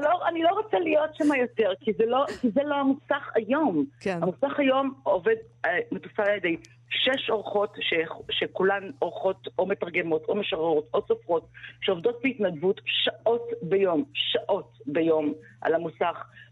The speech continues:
Speaker 1: שיוצא אחת לשבועיים כמו שעון ומתארח באתר של הספרייה הלאומית, שפשוט מחיאות כפיים וכל הכבוד להם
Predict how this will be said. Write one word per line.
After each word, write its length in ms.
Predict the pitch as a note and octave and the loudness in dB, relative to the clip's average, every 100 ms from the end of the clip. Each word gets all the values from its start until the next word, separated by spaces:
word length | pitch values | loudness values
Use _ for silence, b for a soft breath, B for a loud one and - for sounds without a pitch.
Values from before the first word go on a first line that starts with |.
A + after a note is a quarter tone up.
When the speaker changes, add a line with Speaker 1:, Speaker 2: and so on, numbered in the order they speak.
| - | 0
Speaker 1:
שיוצא 260 | A3 G#3+ A#3+ | 0 2 -2
אחת 340 | A3+ - B3 A#3 | -2 -4 -4 -2
לשבועיים 360 | G#3+ G3+ G#3 - | -2 -2 -2 -2
כמו 160 | G3 | -4
שעון 360 | G3 E3+ F3 E3+ | 0 0 0 -2
ומתארח 640 | E3+ E3 - F3 G#3 G#3+ - D#3+ | -4 -4 -4 0 0 -2 -8 0
באתר 640 | E3 D3+ - - - F#3+ F3+ | 0 0 -8 -10 -4 -4 -2
של 140 | F#3+ | -6
הספרייה 440 | - - - E3+ | -6 -10 -4 0
הלאומית, 380 | E3+ D#3+ E3 D#3+ | 0 0 0 -2
שפשוט 840 | - D#3+ D3+ - - - - - G3 | 0 -2 -2 -10 -12 -14 -12 -4 -2
מחיאות 300 | F3+ G3 G3 | 0 0 0
כפיים 460 | F#3 F#3 E3+ E3 D3+ | -4 0 -2 -2 -4
וכל 240 | D#3 F#3+ | 0 0
הכבוד 400 | F3+ F3+ D#3+ F3 | 0 -2 0 0
להם 300 | E3+ E3 D#3 | 2 0 0